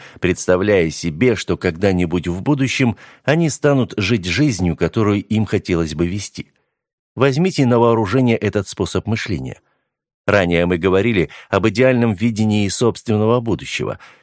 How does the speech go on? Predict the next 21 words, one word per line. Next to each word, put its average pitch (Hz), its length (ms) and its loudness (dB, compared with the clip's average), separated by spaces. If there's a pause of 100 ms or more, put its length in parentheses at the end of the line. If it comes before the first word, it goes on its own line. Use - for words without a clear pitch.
(140)
Создайте 98 560 2
его, 95 260 4 (160)
построив 113 560 2
планы 127 400 2
на 110 160 2
пять 104 320 0
лет 104 240 2
вперёд 120 460 0
и 107 100 2
вообразив, 110 640 2
что 113 240 0
все 120 300 0
ваши 95 380 0
мечты 98 460 -2
уже 90 340 0
сбылись. 78 520 -4 (640)
Как 123 220 4
бы 120 240 2
выглядела 87 600 0
ваша 90 280 0
жизнь, 101 360 -2